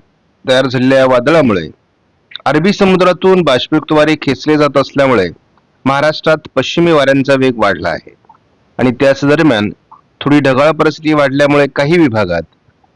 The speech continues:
जोरदार पाऊस होतोय. महाराष्ट्राच्या उपग्रह छायाचित्रामध्ये आपण बघितलं तर पूर्व विदर्भामध्ये म्हणजे वर्धा, नागपूर, भंडारा, गोंदिया, चंद्रपूर, गडचिरोली या चार पाच जिल्ह्यांमध्ये,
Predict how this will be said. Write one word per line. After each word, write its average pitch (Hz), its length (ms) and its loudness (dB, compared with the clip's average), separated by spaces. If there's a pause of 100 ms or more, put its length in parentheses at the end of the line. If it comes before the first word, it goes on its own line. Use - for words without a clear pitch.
जोरदार 117 420 0
पाऊस 101 320 -2
होतोय. 82 300 -6 (1080)
महाराष्ट्राच्या 185 640 0
उपग्रह 156 400 0 (100)
छायाचित्रामध्ये 139 680 -2
आपण 135 200 0
बघितलं 131 320 0
तर 151 140 -2
पूर्व 156 580 0
विदर्भामध्ये 110 600 0 (1300)
म्हणजे 120 240 2
वर्धा, 120 480 0 (480)
नागपूर, 117 580 -2 (200)
भंडारा, 110 520 0 (160)
गोंदिया, 110 580 2 (560)
चंद्रपूर, 110 520 -2
गडचिरोली 107 600 0 (680)
या 165 160 0
चार 143 180 0
पाच 170 280 -2
जिल्ह्यांमध्ये, 151 640 0